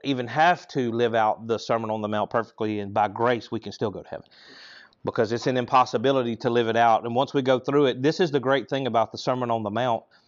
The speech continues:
Everybody in here is gonna get their feelings hurt somewhere along the way. And I love that about the Word of God. I really do.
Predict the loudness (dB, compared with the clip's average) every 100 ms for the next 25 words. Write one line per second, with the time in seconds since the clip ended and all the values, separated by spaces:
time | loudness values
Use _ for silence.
0 | _ _ _ _ -2 2 4 4 4 2
1 | -2 0 -2 0 -4 -4 -4 -4 0 0
2 | 2 -2 0 -2 -2 -8 -2 -2 0 0
3 | 0 0 0 -2 -4 -4 -6 _ _ _
4 | _ _ -2 2 4 4 0 2 2 2
5 | 0 0 0 -2 -2 -2 -2 0 0 0
6 | 0 0 0 0